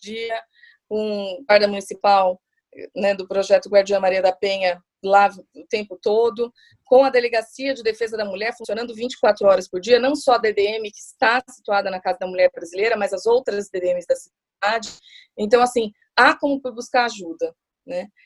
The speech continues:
Tem solução, tem, tem como buscar socorro, né? O isolamento, é, social, ele não, ele não,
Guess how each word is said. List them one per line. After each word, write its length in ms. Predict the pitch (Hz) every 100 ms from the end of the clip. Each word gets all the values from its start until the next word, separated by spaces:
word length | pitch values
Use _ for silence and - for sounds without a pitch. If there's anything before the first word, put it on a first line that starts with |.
| _ _ _ _
Tem 200 | 254 285
solução, 600 | 294 254 247 - 202 190 -
tem, 300 | 285 294 - -
tem 240 | 285 302
como 240 | - 262 220
buscar 380 | 240 - 254
socorro, 680 | 240 240 226 220 175 165 165 _ _ _ _
né? 260 | 175 185 208 _ - - -
O 120 | 202
isolamento, 840 | 220 226 233 226 240 269 277 254 _ _ _ -
é, 840 | 202 202 196 190 185 180 180 170 -
social, 560 | - - 226 226 247
ele 140 | 247 247
não, 200 | 247 226 -
ele 200 | 214 220
não, 680 | 240 233 226 220 214 202